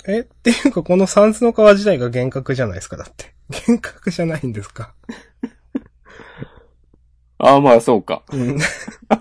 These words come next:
Speaker 1: <laughs> うん。
Speaker 2: 川、川ないのかな、この修行してるとこの近くに。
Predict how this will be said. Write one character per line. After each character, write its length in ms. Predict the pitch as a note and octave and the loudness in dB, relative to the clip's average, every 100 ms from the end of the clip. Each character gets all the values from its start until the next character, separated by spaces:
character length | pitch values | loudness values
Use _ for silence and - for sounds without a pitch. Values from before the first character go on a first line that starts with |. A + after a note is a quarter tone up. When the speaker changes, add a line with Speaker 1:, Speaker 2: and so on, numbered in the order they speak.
| _ F#3+ - - - _ - - _ _ | _ -2 -2 -4 -4 _ -20 -20 _ _
Speaker 1:
<laughs> 0 | |
う 40 | |
ん。 260 | A#2 G2+ F#2+ _ - A3+ - - _ _ _ _ _ _ - _ - _ _ _ _ _ _ _ _ _ - | -10 -8 -12 _ -14 -14 -16 -20 _ _ _ _ _ _ -20 _ -20 _ _ _ _ _ _ _ _ _ -12
Speaker 2:
川、 460 | - G#3+ C4+ C4 - _ _ _ _ _ _ _ _ _ _ _ _ | -6 -2 -2 -4 -10 _ _ _ _ _ _ _ _ _ _ _ _
川 240 | - A3 G3+ | 0 2 2
な 140 | F#3+ | 0
い 40 | C#3 | 0
の 80 | |
か 120 | F#2 D#2+ | -2 -6
な、 80 | |
こ 100 | D2+ | -6
の 160 | F2 F2 | -10 -10
修 180 | - G2+ | -10 -6
行 220 | G2 G2+ | -6 -6
し 60 | - | -8
て 100 | G2 | -8
る 180 | F2+ | -8
と 120 | E2 D#2+ | -10 -14
こ 100 | E2 | -16
の 80 | |
近 180 | D2 D#2 | -14 -16
く 140 | - D2+ | -16 -20
に。 160 | - | -20